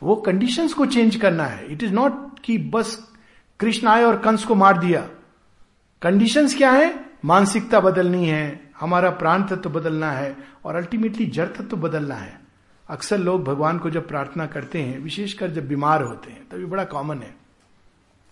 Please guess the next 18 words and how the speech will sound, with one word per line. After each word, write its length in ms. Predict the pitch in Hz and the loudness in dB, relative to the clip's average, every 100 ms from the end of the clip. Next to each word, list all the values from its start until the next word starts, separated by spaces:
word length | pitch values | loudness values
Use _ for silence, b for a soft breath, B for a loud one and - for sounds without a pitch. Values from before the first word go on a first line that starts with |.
| _ _ b b b b b b | _ _ b b b b b b
तो 80 | 131 | -16
थोड़ी 260 | - 156 190 | -6 -4 -2
सी 140 | 214 | -2
तकलीफ 420 | 190 180 202 208 | -2 -2 0 2
हुई 380 | 190 185 - - - _ - | 0 -2 -6 -18 -20 _ -16
तो 60 | 123 | -10
सुन 240 | 190 185 | -4 -4
रखा 240 | 185 185 | -4 -2
है 80 | 175 | -2
भगवान, 400 | 131 139 156 156 | -2 0 0 0
भगवान 420 | 131 131 143 170 | -4 -6 0 0
को 120 | 175 151 | 0 -2
प्रार्थना 380 | 151 151 170 | -2 -2 -4
की, 420 | 160 151 139 - - _ _ _ _ _ _ _ _ 117 | -6 -8 -12 -16 -20 _ _ _ _ _ _ _ _ -10
देखा 260 | 143 151 | -6 -6
कि 140 | 156 170 | -4 -4
बुखार 400 | 135 - 135 147 | -6 -2 0 2
और 220 | 160 | 2